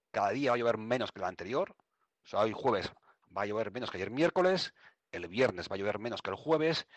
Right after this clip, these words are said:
y el sábado va a llover menos que el viernes. Y ya a partir del domingo se impone el, el ambiente estable, grandes claros y además subirán las temperaturas diurnas,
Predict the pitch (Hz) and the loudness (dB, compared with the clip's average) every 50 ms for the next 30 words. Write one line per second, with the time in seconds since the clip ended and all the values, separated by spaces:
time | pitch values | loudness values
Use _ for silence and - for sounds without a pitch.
0 | - - _ _ 92 92 90 - - 120 120 117 110 104 101 104 104 104 120 139 | -20 -20 _ _ -8 -6 -4 0 2 2 4 4 4 4 4 2 2 0 -2 -2
1 | 139 - - 85 87 101 110 95 82 80 80 - - _ _ - 90 95 113 117 | -2 0 -2 -2 2 2 2 2 0 -4 -10 -14 -18 _ _ -12 -6 2 4 4
2 | 95 85 - 90 - 131 127 117 110 113 120 120 160 - - 104 110 110 110 - | 4 4 2 -2 -4 -2 -2 -2 0 0 2 2 2 2 4 4 4 4 4 2
3 | - _ _ _ _ _ _ _ _ _ _ _ _ _ - - - 113 104 101 | -4 _ _ _ _ _ _ _ _ _ _ _ _ _ -12 -6 -2 -2 -2 0
4 | - 135 135 127 101 95 92 90 - - _ _ _ _ _ - 95 101 92 98 | 2 2 2 2 2 -2 -2 -4 -8 -12 _ _ _ _ _ -4 -2 0 0 0
5 | 139 131 117 104 - - 147 151 156 160 165 147 - _ _ _ _ - 110 120 | 0 0 0 0 2 4 4 4 6 4 2 2 -2 _ _ _ _ -2 2 2
6 | 147 156 131 110 - - 143 139 139 147 143 147 139 - - - _ _ - - | 2 2 2 0 2 4 4 6 6 6 4 4 2 -2 -8 -14 _ _ -20 -20
7 | - _ - 95 98 104 117 127 127 - - _ _ _ - - 113 101 104 120 | -18 _ -8 -6 -2 0 0 0 0 -2 -6 _ _ _ -12 -8 -6 0 2 2
8 | - - - - 110 101 95 135 151 147 - 104 117 117 98 80 - - - | 2 2 0 0 0 0 2 4 2 2 2 0 -2 -2 -2 -4 -6 -10 -10